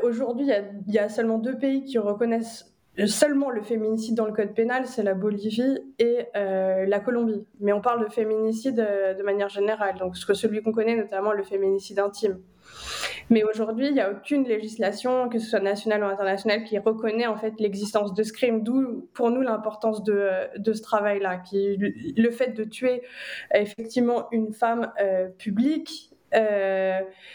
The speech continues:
euh, devrait, euh, notamment dans un contexte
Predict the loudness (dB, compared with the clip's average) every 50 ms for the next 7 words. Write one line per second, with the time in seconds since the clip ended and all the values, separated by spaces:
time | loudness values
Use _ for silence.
0 | -20 -20 -20 -20 -2 _ 2 4 4 4 4 2 0 0 0 0 0 0 0 2
1 | 2 2 2 2 0 -2 -2 -4 -2 -2 -2 -2 -2 0 0 0 0 2 2 0
2 | 0 2 2 2 2 2 2 0 0 0 0 -2 -2 0 0 -2 -2 0 -2 0
3 | 0 0 -2 -2 -4 -8